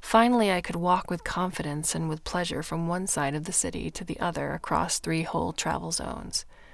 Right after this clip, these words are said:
I can see how I could do this with Paris also, given time. Online maps make the process easier.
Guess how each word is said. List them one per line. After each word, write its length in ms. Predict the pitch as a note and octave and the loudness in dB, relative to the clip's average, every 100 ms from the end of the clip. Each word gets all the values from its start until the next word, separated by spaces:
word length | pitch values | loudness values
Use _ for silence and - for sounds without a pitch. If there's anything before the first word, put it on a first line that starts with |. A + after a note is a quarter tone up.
| - - - - - - - - - - | -18 -18 -20 -20 -20 -20 -18 -16 -6 4
I 100 | C4 | 6
can 140 | D4+ | 6
see 220 | C#4+ D#4+ | 6 4
how 180 | D#4 D4 | 6 6
I 100 | B3+ | 6
could 180 | A#3+ A3 | 6 4
do 160 | A3+ A#3 | 6 6
this 200 | G#3+ - | 6 2
with 160 | F#3+ | -4
Paris 440 | - G3+ G3 F3+ - | -2 0 0 0 0
also, 580 | G3 G#3 - D3 D3 - - - - | 0 2 2 0 -4 -8 -16 -18 -6
given 300 | - E3+ D#3+ | -2 0 0
time. 520 | D3 G3 F#3 C#3 - D#3+ - - - - - - - - - - - - - | 0 -2 -2 -4 -6 -12 -16 -20 -20 -20 -20 -20 -20 -20 -20 -20 -20 -8 2
Online 440 | G3 F#3+ E3 C#3 | 4 6 4 2
maps 340 | D3 C#3+ - D#3+ | 0 0 0 0
make 180 | D3+ | -2
the 80 | - | -4
process 520 | - D3 D#3 - D#3 | -2 0 0 0 -2
easier. 520 | E3+ E3+ D3 A#2+ E3 | -2 -2 -2 -2 -6